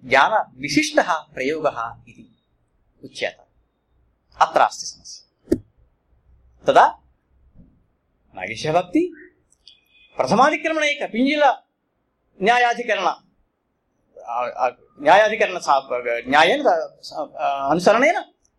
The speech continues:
यदि तावत् ज्ञानं स्वीक्रियते प्रथमतः, तत्र समस्या अस्ति।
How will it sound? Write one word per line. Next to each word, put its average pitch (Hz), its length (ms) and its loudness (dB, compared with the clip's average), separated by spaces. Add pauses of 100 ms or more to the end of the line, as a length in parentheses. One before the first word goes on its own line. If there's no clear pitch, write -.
(120)
यदि 202 680 0
तावत् 170 480 0 (1300)
ज्ञानं 110 280 0
स्वीक्रियते 147 680 -4
प्रथमतः, 151 460 2 (1160)
तत्र 139 200 -6
समस्या - 460 -14
अस्ति। - 200 -20